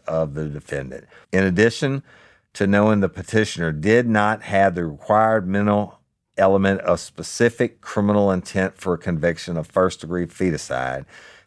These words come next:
the state continued to ignore the rights of the defendant by violating double jeopardy principles. The petitioner believes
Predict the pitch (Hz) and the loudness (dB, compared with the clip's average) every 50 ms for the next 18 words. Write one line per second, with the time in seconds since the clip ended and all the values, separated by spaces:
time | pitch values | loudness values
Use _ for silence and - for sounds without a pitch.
0 | _ - - 90 - - - 127 131 131 127 - - 110 98 95 - - - 160 | _ -8 -6 -6 -2 2 4 4 4 2 0 -6 -8 -6 -6 -6 -6 -2 0 2
1 | 175 170 147 117 95 85 - - 85 80 87 87 85 85 85 85 80 82 85 87 | 2 4 4 2 0 -2 -4 -6 -4 -2 0 0 2 2 2 0 2 2 4 4
2 | 87 90 87 - - - 85 82 80 - - 95 90 90 92 82 85 82 80 76 | 4 4 2 -2 -8 -10 -10 -10 -10 -6 -4 -2 0 0 -2 -2 -2 -2 -2 -2
3 | 69 69 69 80 87 98 101 107 107 107 104 104 104 98 95 87 80 92 92 92 | -4 -4 -2 0 2 2 2 2 2 2 2 2 2 0 -2 0 2 2 2 4
4 | 95 95 87 76 73 85 87 85 - 90 82 85 82 - - - 85 80 - - | 2 0 -2 -2 -2 0 0 0 0 -2 -6 -6 -8 -8 -8 -6 -6 -6 -8 -10
5 | - 71 67 67 - - - _ _ _ _ _ _ _ _ _ _ _ _ - | -14 -14 -14 -14 -16 -18 -20 _ _ _ _ _ _ _ _ _ _ _ _ -6
6 | - - 104 - - - 143 143 143 - - 147 135 127 131 123 107 101 92 87 | -4 -4 -6 -8 -2 2 2 2 2 2 -2 0 2 4 2 2 2 0 0 2
7 | 90 90 95 98 98 95 95 92 87 - | 2 2 4 4 4 2 2 0 -2 -6